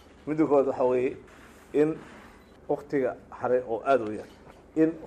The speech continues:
howlihii la soo qabtay, howlihii hadda iigu horreeyay soo qabteen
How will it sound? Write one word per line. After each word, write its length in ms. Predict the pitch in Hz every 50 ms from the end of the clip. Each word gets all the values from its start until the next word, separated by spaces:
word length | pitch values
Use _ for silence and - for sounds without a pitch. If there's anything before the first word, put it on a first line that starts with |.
| - -
howlihii 540 | 143 131 127 127 151 156 147 139 135 135 127 123
la 80 | 113 107
soo 200 | - 143 135 131
qabtay, 420 | - 120 117 - - 139 135 135 - - - - - - -
howlihii 260 | - 120 123 131 131 123
hadda 140 | 120 123 123
iigu 160 | 127 127 120
horreeyay 220 | 120 117 113 104
soo 140 | 104 - 135
qabteen 320 | 110 110 107 - 127 120